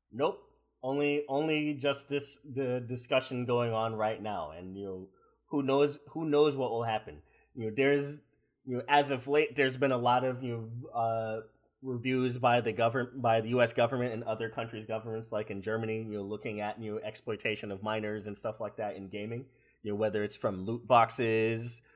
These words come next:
or, you know, like, those, uh, automated, you know, gambling streams on Twitch and stuff like that. You know, so we'll see if this kind of thing, you know, gets, uh,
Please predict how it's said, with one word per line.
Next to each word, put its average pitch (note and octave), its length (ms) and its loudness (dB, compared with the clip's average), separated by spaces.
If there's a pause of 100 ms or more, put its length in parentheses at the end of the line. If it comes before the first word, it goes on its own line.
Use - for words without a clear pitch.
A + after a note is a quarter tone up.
(260)
or, A2+ 320 0
you A2+ 140 -6
know, A2 80 -2
like, G#2+ 260 -4
those, A#2 320 0
uh, A2+ 40 0 (340)
automated, A#2+ 600 8
you A#2 80 -6
know, G#2+ 80 -6
gambling B2 440 -4
streams A#2 480 -6
on F#2+ 220 -10
Twitch C#3 400 -2
and A#2+ 120 -8
stuff B2+ 260 -4
like B2 200 -2
that. C3 320 0 (520)
You B2+ 120 -8
know, G2+ 140 -10
so G#2+ 440 -4 (340)
we'll C#3+ 240 0
see C#3+ 560 0
if A#2+ 180 -6
this B2+ 180 -6
kind B2 280 -2
of A#2 140 -4
thing, A#2 320 -4
you A2 120 -4
know, A2 80 0
gets, A2 380 -4
uh, G#2 480 -2